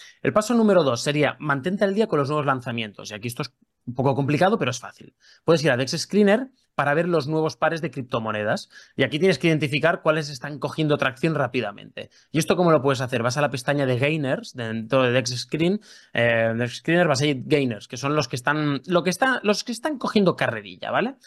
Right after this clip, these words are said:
Y de allí vas a ver mucho. El paso número tres sería ver ese, el alfa oculto, podríamos llamarle, ¿no?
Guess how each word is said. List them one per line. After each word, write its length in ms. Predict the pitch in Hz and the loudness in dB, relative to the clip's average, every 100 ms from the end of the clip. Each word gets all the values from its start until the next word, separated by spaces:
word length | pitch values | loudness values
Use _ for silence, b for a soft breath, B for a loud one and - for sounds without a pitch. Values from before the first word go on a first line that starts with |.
| b b | b b
Y 60 | 143 | 2
de 60 | |
allí 120 | 165 | 4
vas 180 | 202 - | 4 4
a 20 | |
ver 140 | 131 104 | 0 -4
mucho. 380 | 104 - - _ _ _ _ _ _ _ | -12 -20 -20 _ _ _ _ _ _ _
El 100 | 139 | 0
paso 240 | 165 220 226 | 0 2 2
número 260 | 196 175 | 2 2
tres 160 | 170 202 | 0 -6
sería 240 | 170 175 | -2 0
ver 160 | 170 180 | 2 4
ese, 420 | 165 - 170 151 b b b b - | 2 2 0 0 b b b b -6
el 360 | 120 127 131 - | -2 2 2 2
alfa 520 | 151 160 - 180 180 | 0 0 -2 -4 -4
oculto, 600 | 139 123 - 143 123 113 | -6 -4 0 0 0 -6
podríamos 380 | 101 113 113 107 | -8 -6 -6 -6
llamarle, 400 | 101 104 104 104 | -8 -8 -8 -6
¿no? 140 | 117 | -6